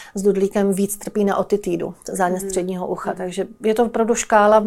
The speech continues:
Speaker 1: ne-, nešikovností, nepříjemností, který ten dudlík může
Speaker 2: Mhm.
Speaker 1: způsobit.
Speaker 2: Čili v naprosto krizových situacích kolikových
Speaker 1: Nouzová
Speaker 2: možná
Speaker 1: situace,
Speaker 2: napadní,
Speaker 1: přesně
Speaker 2: ano.
Speaker 1: tak.
Speaker 2: A to samé, tuším, že mi řeknete o rektální rouce, to je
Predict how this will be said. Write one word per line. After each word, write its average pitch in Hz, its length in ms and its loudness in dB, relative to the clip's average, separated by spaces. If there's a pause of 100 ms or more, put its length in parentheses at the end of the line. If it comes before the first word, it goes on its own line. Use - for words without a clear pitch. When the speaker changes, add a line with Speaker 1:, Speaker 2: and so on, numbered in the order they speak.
(100)
Speaker 1:
ne-, 202 380 -4
nešikovností, 214 880 0
nepříjemností, 202 680 -2
který 185 220 -10
ten 180 140 -8
dudlík 175 240 -6
může 190 200 -8
Speaker 2:
Mhm. 190 100 -12
Speaker 1:
způsobit. 190 460 -14
Speaker 2:
Čili 233 200 -2
v 208 160 -8
naprosto 240 440 2
krizových 214 460 2
situacích 202 540 -2
kolikových 208 560 4
Speaker 1:
Nouzová 208 300 6
Speaker 2:
možná 190 220 6
Speaker 1:
situace, 214 300 2
Speaker 2:
napadní, 190 200 6
Speaker 1:
přesně 185 340 0
Speaker 2:
ano. 185 140 2
Speaker 1:
tak. 160 480 -6
Speaker 2:
A 247 80 4
to 285 160 2
samé, 185 600 0
tuším, 180 380 -4
že 196 100 -4
mi 202 100 0
řeknete 196 380 -2
o 196 80 2
rektální 185 560 -2
rouce, 214 300 -8
to 226 60 0
je 214 60 0